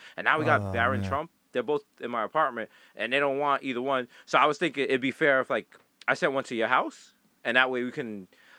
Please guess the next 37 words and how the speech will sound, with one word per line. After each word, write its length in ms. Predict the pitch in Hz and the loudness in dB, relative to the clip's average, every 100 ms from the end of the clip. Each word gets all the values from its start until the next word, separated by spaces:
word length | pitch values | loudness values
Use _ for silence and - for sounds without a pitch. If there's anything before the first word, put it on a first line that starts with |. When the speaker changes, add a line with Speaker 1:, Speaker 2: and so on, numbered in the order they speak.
| - | -6
Speaker 1:
we 100 | 123 | 0
can, 240 | 151 123 | 0 2
uh, 180 | 117 120 | 2 2
divide 520 | 117 110 160 147 113 92 - - | 2 4 6 6 2 -6 -18 -6
the 100 | 123 | -2
load. 380 | 147 120 95 85 _ _ _ | 0 0 -2 -10 _ _ _
<laughs> 260 | _ - | _ -12
Not 380 | 135 117 117 120 | -8 -4 -2 2
the 40 | 120 | 2
load. 340 | 123 117 98 | 4 2 2
<laughs> 60 | 117 | 0
Speaker 2:
Oh. 0 | |
Speaker 1:
But 480 | 160 127 117 - | 0 0 0 -2
Speaker 2:
Hey, 520 | 135 165 214 240 226 233 | 0 2 4 4 4 4
Speaker 1:
yeah. 100 | 214 | 4
Speaker 2:
ha! 840 | 269 330 311 302 302 302 294 294 269 | 4 4 4 4 4 4 4 4 2
Sushi 280 | 208 339 339 339 | 2 2 2 2
Speaker 1:
Yeah, 120 | 302 | 6
Speaker 2:
game. 80 | 165 | 6
Speaker 1:
but, 180 | 160 147 - - - | 6 2 -2 -12 0
yeah, 200 | 160 170 | 4 6
but 120 | 175 | 6
Speaker 2:
Um, 40 | 170 | 6
Speaker 1:
seriously, 380 | 147 127 104 - - | 4 0 -8 -12 -4
like, 220 | 113 104 - | -2 -2 -4
Speaker 2:
wha-, 200 | 139 151 | 0 4
Speaker 1:
so 60 | 175 | 4
I'ma 120 | 156 | 6
Speaker 2:
why 60 | 180 | 6
don't 60 | 247 | 6
Speaker 1:
send 60 | |
Speaker 2:
we 40 | 277 | 6
Speaker 1:
Ba-, 120 | 190 | 6
I'm, 220 | 170 180 180 _ _ - - | 6 4 2 _ _ -14 2
I 120 | 143 | 2
called 240 | - 196 | 6 4
your, 100 | 185 | 4